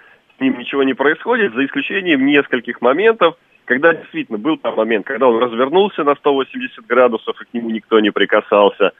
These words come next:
или там слегка покачнулся, когда астронавт прошел мимо. Э, но здесь, э, разные причины этого воздействия, но все равно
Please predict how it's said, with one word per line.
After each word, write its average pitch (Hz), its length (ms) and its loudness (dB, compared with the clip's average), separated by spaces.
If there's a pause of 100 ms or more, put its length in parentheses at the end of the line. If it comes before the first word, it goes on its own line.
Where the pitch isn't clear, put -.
(160)
или 160 200 2
там 110 260 -2
слегка 139 380 0
покачнулся, 135 760 -4
когда 113 320 -6
астронавт 107 540 -4
прошел 104 340 -6
мимо. 190 380 -4 (560)
Э, 98 220 0
но 165 160 4
здесь, 180 280 2 (140)
э, 135 260 4
разные 120 420 0
причины 190 480 -12
этого 139 400 -10
воздействия, 131 600 -4
но 175 140 -2
все - 160 -8
равно 160 380 -2